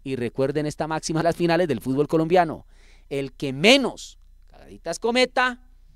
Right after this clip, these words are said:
es el que va a llegar lejos y el que puede levantar la copa. Un abrazo, un like si les ha gustado, si no un dislike, los quiero leer ahora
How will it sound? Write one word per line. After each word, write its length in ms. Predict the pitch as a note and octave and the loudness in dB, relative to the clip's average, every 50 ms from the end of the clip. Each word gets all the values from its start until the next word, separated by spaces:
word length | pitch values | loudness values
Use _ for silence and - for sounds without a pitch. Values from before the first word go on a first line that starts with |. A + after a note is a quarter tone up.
| - - - - - - - - - | -20 -20 -20 -20 -20 -20 -20 -18 -8
es 160 | B2+ D3+ D3+ | -6 -4 -2
el 120 | E3+ E3+ E3 | -2 -2 0
que 120 | - F3+ | 0 2
va 80 | D3+ C#3 | 2 4
a 40 | D3 | 4
llegar 220 | F3 F#3+ G3 G#3 | 6 6 6 8
lejos 380 | B3 C#4 B3+ - E3 - - - - - - - | 8 8 10 8 6 4 4 -6 -16 -20 -14 -4
y 100 | - G3 | 4 6
el 140 | G3 F#3+ E3+ | 6 6 4
que 120 | - D#3+ - | 0 -4 -4
puede 280 | - - F3 F#3 E3+ | 0 2 2 4 4
levantar 400 | D#3 C3+ A#2 A2 A2+ C#3+ C3 C3 | 2 2 0 -2 0 0 0 0
la 80 | B2+ - | 0 -4
copa. 340 | - F#2+ - - - - - - - - - | -6 -12 -16 -16 -20 -20 -20 -20 -20 -10 2
Un 220 | - A#3+ E4 E4+ D#4 | 8 10 10 12 12
abrazo, 420 | D4 C#4+ D#4 D#4 C4+ - A3+ G3 | 12 12 12 12 12 12 10 8
un 180 | G3 C4+ D4+ C#4+ | 8 8 8 12
like 220 | D4+ D4+ C#4+ A3 | 12 12 12 12
si 140 | - G#3 G3 | 8 6 6
les 120 | F#3+ F3+ | 6 8
ha 60 | A3 B3+ | 8 8
gustado, 500 | A#3+ B3 - - C#4+ D4 C#4+ B3+ G3 - - - - - | 8 6 10 12 12 12 12 12 12 10 6 -10 -12 -4
si 200 | - G3+ G3+ F#3+ | 2 4 4 6
no 140 | G3+ A3 | 8 6
un 100 | A#3+ A3+ | 6 6
dislike, 360 | G#3+ B3 B3 C4+ D#4 D#4 D#4 A#3+ | 4 4 8 10 12 12 12 12
los 160 | G3+ E3 - | 8 6 8
quiero 200 | - G3+ G3 G3+ | 8 8 10 10
leer 280 | G3 F3+ E3+ F3 F#3+ | 10 8 8 8 10
ahora 420 | G#3+ G#3 G3+ B3 D4 D4 - G3 | 12 12 12 12 12 12 12 12